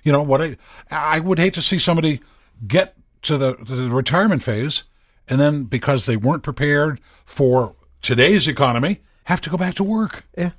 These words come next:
Speaker 2: it's a common thing, though, Peter, 'cause they haven't done the proper planning.
Speaker 1: Ah.
Speaker 2: They haven't educated themselves. They've let too much money sit at home or in the bank. And I'll tell you, it's a bad place.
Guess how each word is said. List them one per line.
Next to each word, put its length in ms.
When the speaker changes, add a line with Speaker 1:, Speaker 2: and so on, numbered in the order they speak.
Speaker 2:
it's 200
a 40
common 300
thing, 220
though, 160
Peter, 280
'cause 200
they 100
haven't 260
done 160
the 60
proper 320
planning. 340
Speaker 1:
Ah. 520
Speaker 2:
They 100
haven't 240
educated 480
themselves. 460
They've 240
let 320
too 180
much 280
money 260
sit 300
at 120
home 280
or 100
in 100
the 80
bank. 440
And 220
I'll 80
tell 260
you, 200
it's 160
a 80
bad 420
place. 480